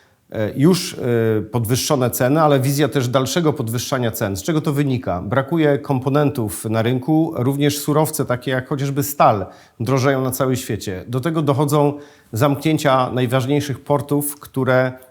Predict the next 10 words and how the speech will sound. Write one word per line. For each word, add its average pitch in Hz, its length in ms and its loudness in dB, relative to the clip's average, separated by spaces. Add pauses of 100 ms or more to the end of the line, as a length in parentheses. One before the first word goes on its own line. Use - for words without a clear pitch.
(160)
bardzo 131 360 2
windują 127 480 2
ceny 131 240 0
transportu. 123 680 -4
To 127 100 -8
wszystko 151 340 -2
wpływa 120 520 2
na 107 340 -2
wzrost 123 440 -2
cen. 143 340 0